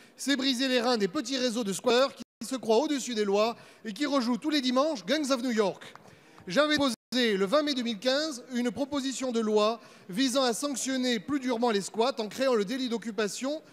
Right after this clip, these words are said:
sans droit dit titre d'un immeuble. J'avais notamment proposé de rendre obligatoire le recours à la force publique lorsqu'une décision de justice ordonne l'expulsion.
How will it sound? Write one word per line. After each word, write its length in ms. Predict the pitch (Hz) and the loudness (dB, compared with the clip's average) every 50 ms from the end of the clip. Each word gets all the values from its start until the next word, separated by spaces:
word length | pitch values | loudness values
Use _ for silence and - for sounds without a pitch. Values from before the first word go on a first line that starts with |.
| - - | -18 -12
sans 240 | - - 311 302 294 | -4 0 2 2 2
droit 200 | 254 247 269 262 | 2 2 2 2
dit 100 | 254 226 | 0 -2
titre 320 | - 294 330 - 233 240 | -4 -4 -6 -4 -2 0
d'un 160 | 226 233 233 | 0 0 0
immeuble. 480 | 254 269 254 240 214 180 151 135 113 - - - - - - - - | 2 2 2 4 2 2 0 -4 -8 -10 -14 -20 -20 -20 -20 -18 -8
J'avais 260 | 165 156 220 214 220 233 | -2 -2 0 2 2 0
notamment 320 | 294 214 269 262 262 240 | 0 0 0 0 0 2
proposé 380 | 196 233 208 214 226 220 320 294 | 0 0 2 2 2 2 2 2
de 80 | 262 | 0
rendre 420 | 226 190 208 208 185 165 180 285 302 | 0 2 2 0 0 -2 -4 -2 -2
obligatoire 880 | 320 294 277 262 226 196 214 190 - - 190 190 185 185 202 240 233 | -2 -2 -2 -4 -2 0 0 0 -2 0 0 2 2 4 2 2 0
le 80 | 196 175 | 0 2
recours 340 | 180 214 202 220 262 233 190 | 2 0 0 0 0 0 0
à 40 | |
la 100 | 180 180 165 - - - | 0 0 -2 -4 -10 -10
force 240 | 196 180 - 180 | -10 -8 -8 -8
publique 500 | 156 214 233 190 175 185 208 208 - - - - - - - - _ _ - | -8 -6 -6 -4 -4 -4 -4 -6 -8 -14 -20 -20 -20 -20 -20 -20 _ _ -14
lorsqu'une 240 | - - 240 220 214 | -8 -4 -4 -2 -2
décision 500 | 190 277 294 - 277 269 247 240 262 240 | -2 -2 -2 -2 -4 -4 -4 -4 -4 -2
de 80 | 208 196 | -2 -2
justice 640 | 175 240 277 - - - 233 233 247 233 - - - - - - - | -2 -4 -4 -4 -4 -4 -2 -2 -4 -4 -8 -14 -16 -20 -12 -4 0
ordonne 340 | 233 233 240 247 285 269 240 | 2 2 2 2 2 2 0
l'expulsion. 640 | 247 202 - 254 240 202 - - 190 165 139 117 | 0 -2 -2 -2 -2 -2 -2 -2 -2 -2 -2 -4